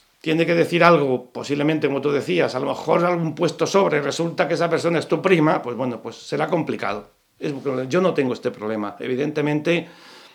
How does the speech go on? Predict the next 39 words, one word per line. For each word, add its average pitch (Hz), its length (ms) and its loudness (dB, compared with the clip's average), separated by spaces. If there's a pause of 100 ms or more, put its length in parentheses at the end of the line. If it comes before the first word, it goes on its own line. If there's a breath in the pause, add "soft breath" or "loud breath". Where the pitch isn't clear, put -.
(140 loud breath)
lo 127 140 2
veo 165 220 4
todo 160 260 4
como 123 320 2
algo 143 220 2
que 135 80 -2
es 131 80 -4
una 147 120 0
gestión 156 460 -2
que 147 120 -2
tengo 175 220 0
que 143 80 -2
servir 139 360 -2
a - 100 -4
todos 208 260 2
los 139 140 -4
ciudadanos 135 500 -2
de, 107 240 -6 (100)
de 104 120 -12
San 110 180 -8
Pol 143 160 -2
de 147 120 0
Mar 175 320 -2 (320 soft breath)
y, 123 80 -6
por 117 140 -8
lo 107 120 -4
tanto, 123 560 2 (300 loud breath)
lo 120 120 -2
tengo 131 200 0
más 143 160 0
fácil. 110 420 -2
No 113 220 -6
tengo 139 220 -2
ningún 135 300 0
vínculo, 139 400 0
no 123 80 -2
tengo 135 280 -2
ningún 135 840 0
arraigo 147 800 2